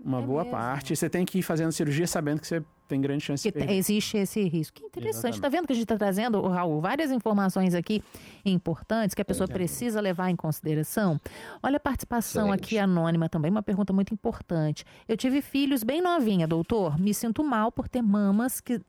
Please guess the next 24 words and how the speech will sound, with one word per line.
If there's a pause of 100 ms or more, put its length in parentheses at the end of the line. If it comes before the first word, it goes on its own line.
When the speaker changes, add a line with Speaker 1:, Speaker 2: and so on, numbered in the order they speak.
(120)
Speaker 2:
que
são
grandes
e
caídas. (340)
Me
sinto
muito
mal
mesmo.
Queria
muito
poder
fazer,
mas
não
tenho
condições
financeiras. (440)
Tem
essa
cirurgia
pelo
sus?"